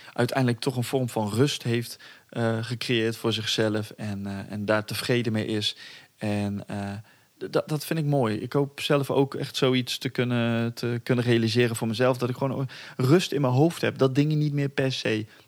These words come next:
moeten. Dat het, dat het niet gewoon, eh, constant achter jezelf aanlopen is. Of voor je uitlopen. Of waar je ook bent ten opzichte van jezelf. En dat dan met lopen of rennen of vliegen of vallen en weer opstaan. En, ehm,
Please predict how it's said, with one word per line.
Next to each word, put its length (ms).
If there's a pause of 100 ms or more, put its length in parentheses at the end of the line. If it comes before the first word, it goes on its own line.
(120)
moeten. 480
Dat 160
het, 180 (320)
dat 200
het 160
niet 220
gewoon, 440
eh, 180 (300)
constant 340
achter 320
jezelf 440
aanlopen 1040
is. 160
Of 80
voor 240
je 100
uitlopen. 600
Of 140 (200)
waar 280
je 140
ook 180
bent 220
ten 140
opzichte 380
van 180
jezelf. 420
En 120
dat 200
dan 200
met 200
lopen 420
of 120
rennen 400
of 100
vliegen 440
of 160 (480)
vallen 400
en 80
weer 140
opstaan. 440 (380)
En, 520
ehm, 380